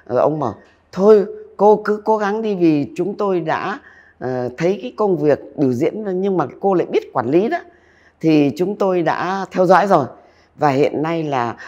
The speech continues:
ở liên đoàn người ta cũng tín nhiệm là bỏ phiếu cô rất là cao rồi. Thì chúng tôi sẽ đưa lên làm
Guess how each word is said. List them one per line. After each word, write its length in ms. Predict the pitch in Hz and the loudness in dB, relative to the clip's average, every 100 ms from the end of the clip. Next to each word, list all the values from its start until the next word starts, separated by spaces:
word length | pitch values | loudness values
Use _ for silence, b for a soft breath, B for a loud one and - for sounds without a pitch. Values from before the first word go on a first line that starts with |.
| B - | B -2
ở 320 | 127 113 107 B _ | -2 0 -6 B _
liên 220 | 160 170 | 0 2
đoàn 240 | 156 123 | 0 0
người 100 | 123 123 | -2 -4
ta 80 | 151 | -6
cũng 180 | - | -6
tín 240 | 160 180 202 | -4 -4 -2
nhiệm 180 | 196 - | -4 -4
là 120 | 120 | -4
bỏ 160 | 107 104 | -4 -6
phiếu 260 | 151 165 - | -8 -12 -6
cô 200 | 143 131 | -4 -4
rất 140 | - | -8
là 120 | 156 | -8
cao 260 | 123 123 127 | -10 -8 -4
rồi. 160 | 127 104 b b b b b _ | -4 -4 b b b b b _
Thì 260 | 131 120 - | 0 0 -2
chúng 200 | 170 196 | -2 0
tôi 200 | 202 175 | 2 0
sẽ 200 | - - | 0 -2
đưa 200 | 165 160 | 2 2
lên 320 | 135 135 131 | 2 -6 -8
làm 260 | 127 104 | -10 -10